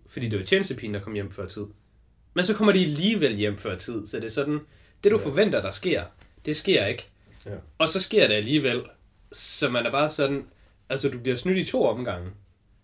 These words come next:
Speaker 1: Og det synes jeg, det, det, det, det er sådan en, en, en god ting, filmen ligesom gør, at den gør det, du forventer, men den gør det ikke nødvendigvis på det tidspunkt, du forventer det.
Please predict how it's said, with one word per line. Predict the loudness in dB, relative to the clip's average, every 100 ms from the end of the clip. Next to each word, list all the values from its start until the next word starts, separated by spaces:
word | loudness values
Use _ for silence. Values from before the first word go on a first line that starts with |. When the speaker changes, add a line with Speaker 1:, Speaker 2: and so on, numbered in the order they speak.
| _ _
Speaker 1:
Og | -2
det | 0
synes | 0 -2
jeg, | -2
det, | -4 -4
det, | -6 -6 -12 -20 -16 -12
det, | -12 0
det | 2
er |
sådan | 2 0 -2 -4
en, | -6 -6 -8 -10 -8 -8
en, | -8 -10
en | -10 -2
god | 0 2
ting, | 0 0 -6 -20
filmen | -6 -4 -2 -6
ligesom | -6 -6 -4
gør, | -2
at | -2 -6 -10 -16 -20 -20 -20 -10 2
den | 4
gør | 6 4
det, | 4
du | 0
forventer, | -6 0 2 2 -4 -14 -20 -20 -20 -20 _ _
men | -12 -6 -4 -2
den | -4 0
gør | 0
det | 2
ikke | 0
nødvendigvis | 2 2 2 0
på | -6
det | -8 -8
tidspunkt, | -4 -4 -4 -8 -8
du | -8
forventer | -2 0 0 -2
det. | -10